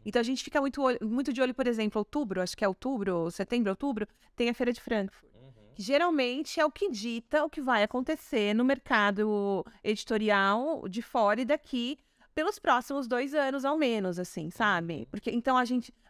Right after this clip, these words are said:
Speaker 1: vendo o que tá sendo, ah, vendido lá fora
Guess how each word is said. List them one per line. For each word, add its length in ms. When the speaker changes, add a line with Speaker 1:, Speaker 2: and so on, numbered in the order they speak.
Speaker 1:
vendo 400
o 40
que 80
tá 120
sendo, 960
ah, 260
vendido 800
lá 160
fora 500